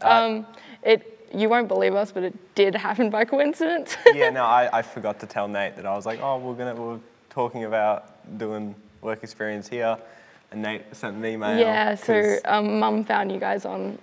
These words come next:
Speaker 2: uh, Facebook, and I'd watched a couple of episodes, and I was like, "Sure," and I sent an email, and then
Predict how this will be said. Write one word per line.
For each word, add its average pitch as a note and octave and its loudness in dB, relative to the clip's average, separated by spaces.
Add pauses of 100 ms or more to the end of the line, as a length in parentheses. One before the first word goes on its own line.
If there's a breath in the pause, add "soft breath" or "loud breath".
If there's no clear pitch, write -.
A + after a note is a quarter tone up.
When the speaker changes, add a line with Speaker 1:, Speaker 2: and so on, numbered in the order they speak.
(120)
Speaker 2:
uh, G3 -2
Facebook, G3+ -2 (240)
and F3+ -8
I'd F#3+ -6
watched - -6
a G#3+ -6
couple G3+ -4
of F#3+ -2
episodes, G3 -6
and G3 -6
I F#3+ -8
was G3 -10
like, G3 -6
"Sure," F#3 -2
and F#3+ -6
I G3 -8
sent G3 -8
an F#3+ -8
email, F#3 -4
and G3+ 0
then G3+ 4